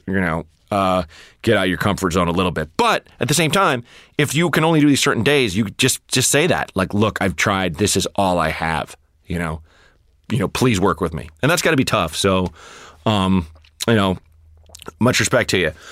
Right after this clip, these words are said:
Um, as for the, as for the, the festival, yeah, look, the editing thing, I wouldn't do it, man, because it's kind of, put it this way, there is, at least there used, there used to be a lot of animosity between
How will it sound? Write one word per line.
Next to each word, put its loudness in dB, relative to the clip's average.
Um, 2
as 2
for 2
the, 2
as 0
for 2
the, 0
the 2
festival, 0
yeah, 0
look, 2
the -4
editing 2
thing, 0
I 0
wouldn't 2
do 2
it, -2
man, -2
because 0
it's -2
kind 2
of, 0
put 2
it 0
this 0
way, 0
there 2
is, 0
at 2
least 2
there 2
used, 0
there 4
used 0
to -4
be 4
a 4
lot 2
of -2
animosity 0
between 0